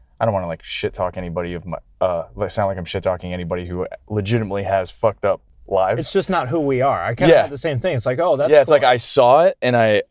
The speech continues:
Speaker 1: I, it's almost like, uh, I saw it as, like, a, a fantasy life when I was a kid. And then when I started going to shows, I would be like, "Oh, that, that is, that's kinda fucked <laughs> up," you know? And then I was like, "Oh, but, like, the," for,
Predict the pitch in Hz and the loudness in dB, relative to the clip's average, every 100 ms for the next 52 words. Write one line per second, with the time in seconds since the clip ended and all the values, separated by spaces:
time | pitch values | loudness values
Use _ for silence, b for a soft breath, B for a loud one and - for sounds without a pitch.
0 | - 110 107 120 127 117 120 107 98 - | 2 2 2 0 0 2 2 0 -2 -6
1 | - 107 101 95 92 _ _ _ - _ | 0 2 2 0 -6 _ _ _ -20 _
2 | _ _ _ - 113 156 147 127 113 95 | _ _ _ -2 2 4 4 0 -2 -4
3 | - 107 107 - 117 110 117 - 135 139 | 0 0 0 -2 -2 0 -2 -2 2 2
4 | 147 117 107 95 92 - 117 135 165 b | 2 -2 -2 -2 -6 0 2 2 -4 b
5 | b _ 113 117 117 110 104 120 113 107 | b _ 0 2 2 0 0 0 2 0
6 | 104 101 - 107 104 98 95 92 92 - | -2 -2 0 0 2 0 0 -2 -2 0
7 | 135 101 135 - - 117 120 101 127 - | 0 0 -2 -6 -2 -2 -2 -4 -6 -10
8 | _ - - 98 135 - - - - 107 | _ -20 -8 -4 -4 -6 -18 -20 -6 -4
9 | 98 - 101 - - - 139 B B - | -4 -4 -4 -4 -4 -4 -4 B B -4
10 | 135 117 127 120 113 107 101 98 - 123 | 2 2 2 2 0 0 -2 -2 -2 0
11 | 123 107 101 90 95 95 - _ _ _ | 0 -2 -2 0 -2 -4 -12 _ _ _
12 | _ _ 107 104 98 - - 120 104 | _ _ -2 0 0 0 0 2 0